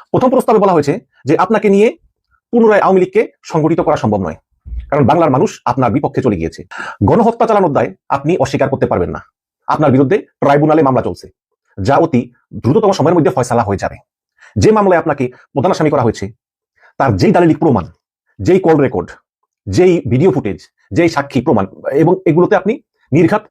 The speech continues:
দণ্ডপ্রাপ্ত হয়ে যাবেন। এবং এই অবস্থায় আপনার দেশে ফেরা খুবই কঠিন, যদি কোনো মিরাকল কিছু না ঘটে, তাহলে এই অবস্থার পরিবর্তন হওয়া সম্ভব না। দ্বিতীয় প্রস্তাবটি বিবেচনা করে দেখতে পারেন। সেই প্রস্তাবটি হচ্ছে অন্য কাউকে দায়িত্ব দিয়ে দিতে পারেন,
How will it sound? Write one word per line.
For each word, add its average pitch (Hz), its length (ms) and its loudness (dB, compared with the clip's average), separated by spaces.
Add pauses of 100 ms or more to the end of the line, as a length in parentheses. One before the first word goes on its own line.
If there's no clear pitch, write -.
(240)
দণ্ডপ্রাপ্ত 147 360 0
হয়ে 101 120 -2
যাবেন। - 140 -4 (520)
এবং 151 180 2
এই 175 100 4
অবস্থায় 202 280 0 (260)
আপনার 139 280 0
দেশে 123 180 0
ফেরা 151 220 2
খুবই 196 200 0
কঠিন, 285 200 0 (380)
যদি 196 180 4 (100)
কোনো 165 160 2 (340)
মিরাকল 208 320 2
কিছু 180 180 -2
না 127 100 0
ঘটে, 135 180 0
তাহলে 127 200 -2
এই 135 100 2
অবস্থার 156 280 -4
পরিবর্তন 107 340 -2
হওয়া 95 180 -4
সম্ভব 87 260 -6
না। - 40 -16 (560)
দ্বিতীয় 214 320 2
প্রস্তাবটি 214 340 -2 (440)
বিবেচনা 165 340 2
করে 160 140 0
দেখতে 107 180 -4
পারেন। 87 140 -6 (460)
সেই 147 140 -2
প্রস্তাবটি 185 300 -2
হচ্ছে 170 160 -2 (320)
অন্য 190 120 4 (120)
কাউকে 143 260 0
দায়িত্ব 143 220 -2 (140)
দিয়ে 135 100 2
দিতে 101 140 -4
পারেন, 85 160 -6